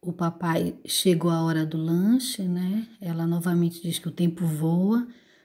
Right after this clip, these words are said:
Aí o papai de uma delas chega e vê a casa de brinquedo, a casa colorida, né? E acha beautiful, colorful,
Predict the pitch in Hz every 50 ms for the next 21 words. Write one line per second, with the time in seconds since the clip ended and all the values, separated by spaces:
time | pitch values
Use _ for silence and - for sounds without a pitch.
0 | _ _ _ 185 180 170 165 170 170 170 180 170 170 - 175 165 165 165 160 165
1 | 170 165 165 160 160 170 160 160 156 165 165 - - - - 214 208 208 214 226
2 | 233 226 - 240 233 233 226 - - _ - - - 180 180 165 156 156 180 185
3 | 185 180 165 160 160 156 - _ - 175 165 160 160 156 160 160 156 - - -
4 | - - - _ _ _ _ _ - 156 151 160 165 156 160 156 151 151 147 151
5 | 160 165 160 160 - - 180 175 185 202 220 208 208 214 214 208 208 - - -
6 | _ - _ _ - 180 170 170 165 156 156 151 - - 175 160 147 165 160 -
7 | - 196 185 175 170 160 151 156 175 214 208 208 185 170 170 170 180 196 214 208
8 | - - - - - _ _ _ _ - 185 185 180 180 170 180 190 185 - -
9 | - 220 214 220 220 214 214 190 170 175 202 233 269 285 269 277 - - 269 254
10 | - - - 233 226 220 202 202 - - 175 156 143 147